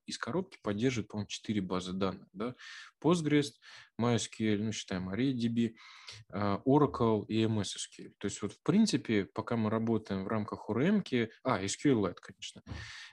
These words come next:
а, мы можем, эм, переключаться между этими базами данных и даже не задумываться. Но, естественно, когда мы говорим про активную работу, производительную работу с данными,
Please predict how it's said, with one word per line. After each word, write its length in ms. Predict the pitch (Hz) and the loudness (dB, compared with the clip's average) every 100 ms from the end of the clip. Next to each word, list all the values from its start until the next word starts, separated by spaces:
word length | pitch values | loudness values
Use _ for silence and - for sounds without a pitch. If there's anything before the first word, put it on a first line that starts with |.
| - | -6
а, 320 | 104 107 104 | 0 2 4
мы 180 | 117 151 | 4 6
можем, 560 | 135 131 123 117 107 - | 6 4 2 2 0 -4
эм, 760 | 107 107 104 101 92 67 - - | -4 -2 -2 -2 -4 -8 -10 -2
переключаться 760 | - 120 123 120 - 127 - 107 | 4 4 4 0 2 0 0 -2
между 220 | 107 107 | 0 -2
этими 280 | 104 107 104 | -4 -2 0
базами 300 | 110 107 107 | 2 2 0
данных 340 | 165 160 - | 0 0 -2
и 20 | |
даже 220 | 104 113 107 | -2 -2 0
не 100 | 107 | 0
задумываться. 500 | 110 101 92 - - | 0 0 -4 -10 -6
Но, 100 | 117 | -4
естественно, 440 | 123 - 156 - | -2 0 -2 -2
когда 200 | 107 117 | -6 -2
мы 80 | 113 | -2
говорим 280 | 107 110 104 | 0 -2 -2
про 280 | - 104 98 | -2 -2 -2
активную 640 | - - - 214 175 131 | -8 -10 -2 2 4 4
работу, 480 | 110 110 110 104 95 - | 2 2 2 0 -4 -10
производительную 720 | 98 95 104 151 185 123 117 | -8 -4 -2 -2 -2 -2 0
работу 420 | 107 104 98 92 | 0 0 -4 -8
с 80 | 92 | 0
данными, 520 | 123 160 135 110 | 2 4 2 2